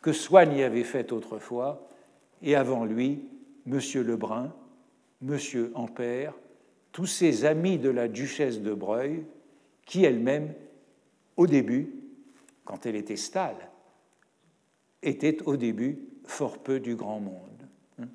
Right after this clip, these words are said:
Magnifique tableau de ce kaléidoscope du monde. Et vous voyez que le narrateur se compare donc à ce Lebrun auprès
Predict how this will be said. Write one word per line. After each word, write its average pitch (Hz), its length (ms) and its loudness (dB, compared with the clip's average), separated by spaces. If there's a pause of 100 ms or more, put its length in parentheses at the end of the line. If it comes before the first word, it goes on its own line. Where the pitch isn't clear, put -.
(360)
Magnifique 117 500 -6
tableau 131 460 2
de 104 340 -4 (300)
ce 113 380 -6 (140)
kaléidoscope 123 1080 0
du 107 140 -4
monde. 131 340 0 (420)
Et 135 40 -4
vous 127 60 -4
voyez 170 200 6
que 175 120 2
le 127 180 2
narrateur 127 560 -2 (340)
se - 240 -6
compare 156 800 -2
donc 208 360 -2
à 117 220 0
ce - 300 -8
Lebrun 127 720 0 (720)
auprès 135 840 -4